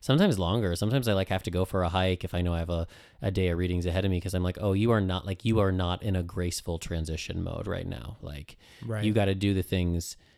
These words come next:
Speaker 1: that make it so that you can click in.
Speaker 2: I know, it's interesting when I'm, like, in a space where I'm like, "Fuck, I have a reading today. I'm so not in it," or I'm not feeling,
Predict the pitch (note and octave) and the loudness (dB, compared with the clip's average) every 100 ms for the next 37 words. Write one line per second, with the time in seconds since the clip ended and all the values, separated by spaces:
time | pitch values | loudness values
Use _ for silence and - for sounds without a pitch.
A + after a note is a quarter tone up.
0 | _ F#2 E2 G2 G2 F2 - F2+ E2+ E2+ | _ -4 0 0 0 -2 -2 -2 -2 -4
1 | E2 - E2+ D#2 D2+ - D#2+ D2+ - E2+ | -6 -4 -4 -4 -6 -8 -10 -10 -10 -12
2 | - _ _ _ _ - _ _ _ _ | -16 _ _ _ _ -20 _ _ _ _
3 | _ _ A#2+ A#2+ A2+ - C3 C3 B2 - | _ _ 2 4 2 2 0 0 -2 -2
4 | G#2 G#2 G#2 G2+ G#2 G#2 - - A#2+ G#2+ | -4 -2 -2 -2 -2 -4 -6 -4 -2 -2
5 | - G#2+ G2 - - G2 F#2+ F#2 F#2 - | -2 -4 -4 -6 -6 -6 -4 -6 -8 -12
6 | - - _ _ _ _ _ _ _ _ | -18 -20 _ _ _ _ _ _ _ _
7 | - F2 - F2 F2 F2 G2+ G#2 G2+ G2 | -12 -12 -10 -10 -8 -4 -2 0 -2 -4
8 | A2+ G#2+ G#2+ G#2+ G#2 G2 - - G2+ G#2 | -4 -2 0 0 -2 -4 -8 -4 -2 0
9 | G2+ G2+ G#2 G#2 G#2+ G#2+ G#2 G2+ F#2+ G2+ | 0 -4 -4 -2 -2 -2 -2 -4 -6 -6
10 | G2 - - G#2 A2 G#2+ G#2+ A2 | -8 -8 -6 -2 -2 -2 -4 -6